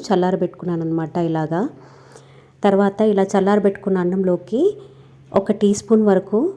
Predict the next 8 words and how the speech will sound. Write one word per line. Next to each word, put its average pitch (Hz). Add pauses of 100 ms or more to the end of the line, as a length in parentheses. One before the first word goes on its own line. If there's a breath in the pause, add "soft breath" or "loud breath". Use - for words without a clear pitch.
(160)
సాల్ట్ని 196
యాడ్ 175
చేసుకున్నాను. 180 (140)
యాడ్ 190
చేసుకొని 202
చక్కగా 202 (440 loud breath)
మిక్స్ 196
చేసుకున్నాను. 185